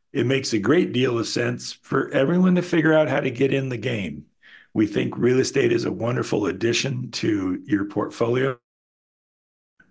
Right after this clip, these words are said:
multifamily in particular. The fact that you can get returns that are on par with equities,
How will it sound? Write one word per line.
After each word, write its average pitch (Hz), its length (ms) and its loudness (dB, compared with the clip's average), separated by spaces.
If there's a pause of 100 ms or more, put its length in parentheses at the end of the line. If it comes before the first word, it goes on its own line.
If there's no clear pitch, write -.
(720)
multifamily 117 840 0
in 95 120 -4
particular. 135 720 0 (1300)
The 90 100 -4
fact 120 320 0
that 113 100 -2
you 104 140 4
can 104 160 -4
get 104 180 0
returns 110 800 -2
that 90 160 0
are 85 300 -2 (240)
on 95 300 0
par 104 420 2
with 92 280 -4
equities, 127 640 -4